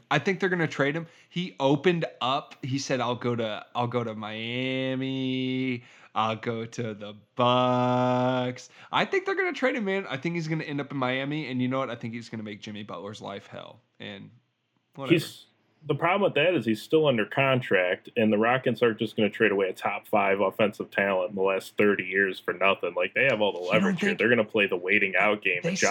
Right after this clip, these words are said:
Speaker 1: said
Speaker 2: Wall is going to suffer. That man is gonna be, hate basketball. He's not gonna wanna play anymore.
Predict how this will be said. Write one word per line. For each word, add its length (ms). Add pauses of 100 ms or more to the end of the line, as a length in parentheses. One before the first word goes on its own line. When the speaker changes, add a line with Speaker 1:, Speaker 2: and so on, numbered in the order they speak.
(120)
Speaker 1:
said 80
Speaker 2:
Wall 240
is 80
going 260
to 80
suffer. 540
That 200
man 220
is 100
gonna 220
be, 160 (220)
hate 300
basketball. 640
He's 120
not 240
gonna 140
wanna 180
play 300
anymore. 260